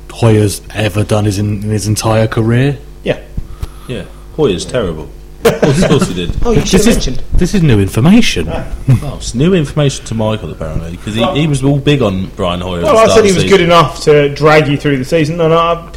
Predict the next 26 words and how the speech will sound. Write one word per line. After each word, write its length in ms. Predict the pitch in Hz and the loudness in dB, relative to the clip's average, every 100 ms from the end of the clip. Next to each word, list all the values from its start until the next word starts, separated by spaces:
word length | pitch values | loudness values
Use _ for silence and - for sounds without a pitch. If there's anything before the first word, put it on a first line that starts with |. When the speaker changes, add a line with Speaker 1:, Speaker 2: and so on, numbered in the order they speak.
| - - | -16 -2
Speaker 2:
I'm 280 | 160 160 147 | 2 4 2
disappointed 520 | 147 147 139 165 143 | -2 -2 0 2 2
in 80 | 127 | -2
him, 60 | 127 | 0
but 160 | 143 151 | 2 2
I 100 | 151 | 2
have 220 | 151 139 | -2 -2
got 140 | 147 | 2
a 20 | |
lovely 220 | 147 139 135 | 2 0 0
Brian 260 | 143 139 | 0 0
Hoyer 220 | 120 139 | 0 -4
shirt 320 | 135 151 139 123 | -4 -6 -6 -6
that 120 | 127 | -8
I 20 | |
got 160 | 135 - | -8 -8
for 80 | 123 | -12
twelve 260 | - 131 123 | -6 -4 -4
quid. 160 | 135 120 | -2 0
Speaker 3:
<laughs> 40 | - 220 - - - | 0 -2 0 -2 2
Speaker 2:
Uh, 200 | 147 147 | 2 2
it's 100 | 165 - | 0 2
still 180 | 190 190 | 2 4
relevant, 420 | 240 165 135 - | 2 0 -2 -2
so. 120 | 165 | -2
<laughs> 1200 | - - - - - 160 - - - - - - | -2 -4 -12 -14 -10 -8 -8 -12 -14 -14 -14 -4